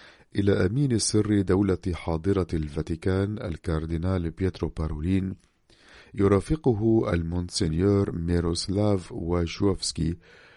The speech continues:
وكيل قسم العلاقات مع الدول والمنظمات الدولية. خلال المحادثات الودية التي جرت في أمانة سر الدولة، ثمن الطرفان العلاقات الثنائية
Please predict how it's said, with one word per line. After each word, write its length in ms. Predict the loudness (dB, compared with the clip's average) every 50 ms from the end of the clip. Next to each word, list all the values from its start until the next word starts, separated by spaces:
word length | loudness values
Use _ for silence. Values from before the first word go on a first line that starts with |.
| -20 _ _ -2
وكيل 520 | 2 4 4 4 4 2 2 4 4 2
قسم 380 | 0 -2 -4 -4 -4 -2 -2 -2
العلاقات 680 | 0 0 0 0 0 -2 -2 -2 -2 -2 -2 0 -2 -4
مع 300 | -4 -2 -2 -2 -2 -4
الدول 600 | -4 -4 -4 -2 0 0 0 0 0 -2 -2 -4
والمنظمات 880 | -2 0 0 0 0 -2 -2 -2 -2 -2 -2 -2 -2 -2 -2 -2 -2 -4
الدولية. 560 | -6 -4 -4 -4 -4 -4 -6 -8 -8 -8 -8 -10 -12 _ _ _ _ _ _ _ _ _ _ _ _ _ _ -10
خلال 400 | -2 2 4 4 6 6 4 2
المحادثات 800 | 2 2 0 -2 -2 0 0 0 0 0 0 0 0 -2 0 0
الودية 760 | 0 2 2 0 0 0 -2 0 2 4 4 4 4 2 2
التي 340 | 0 0 0 -2 -2 -2
جرت 420 | 0 2 4 4 4 4 2 0 -2
في 280 | -4 -2 0 0 0
أمانة 600 | 0 0 2 2 2 2 0 -2 -2 -2 -2 -2
سر 320 | -2 -2 -2 0 0 0 0
الدولة، 580 | 0 -2 0 0 0 2 2 2 0 0 -2 -4 _ _ _ _ _ _ -20 -20 _ _ _ -20 -20 -20 _ -6 0
ثمن 360 | 2 2 4 4 4 4 4
الطرفان 760 | 2 2 2 2 0 2 2 0 0 2 4 4 4 2 0
العلاقات 720 | 0 -2 -2 0 0 0 0 0 -2 -2 -2 -2 -2 0 -2
الثنائية 760 | -4 -2 -2 -2 0 0 0 0 0 0 0 0 -2 -2